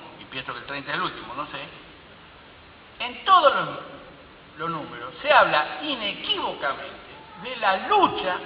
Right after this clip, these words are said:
armada de signo guevarista y comunista. Escribe Pepe Leacef a cada rato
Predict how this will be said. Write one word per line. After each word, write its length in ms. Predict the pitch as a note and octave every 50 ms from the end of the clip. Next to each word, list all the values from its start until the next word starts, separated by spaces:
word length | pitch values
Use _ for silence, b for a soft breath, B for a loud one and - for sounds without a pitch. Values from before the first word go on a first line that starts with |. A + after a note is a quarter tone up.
| - - -
armada 1120 | E3 D#3+ D#3 - D#3+ F#3 B3 E4+ - F#4+ E4+ B3 F3+ D#3+ - G3 G#3+ A3 - - - - -
de 160 | G3 G3 F#3 - - - -
signo 600 | F4 F4+ C#4+ A3 G3+ G3 G3+ A#3+ C4+ C#4 - -
guevarista 1080 | - - - C#3 C#3+ C#3+ D3 D#3+ B3 D4+ E4+ D#4+ - - - - - - C#4 C4+ C4 - - - - - -
y 140 | - - -
comunista. 760 | B2 C3 C#3+ - A#3+ D#4+ G4 D#4+ F#3 - - - - F#2+ E2 - - - - - - - - - - - - - - - - - - - - - - - - - - - - - - - - - - - -
Escribe 460 | B2+ C#3 C3+ - F#3 F#3 E3+ D3+ C#3 B2 A#2+ -
Pepe 300 | D3 E3+ E3+ - D3 B2
Leacef 480 | A2+ A2+ A#2 A2+ - D3+ D3+ C#3+ C#3
a 60 | G#2+ -
cada 240 | - A#2+ G#2+ G#2+
rato 640 | A2+ C3+ E3+ E3+ D#3+ C#3 B2+ B2 - - B2+ C3+ C3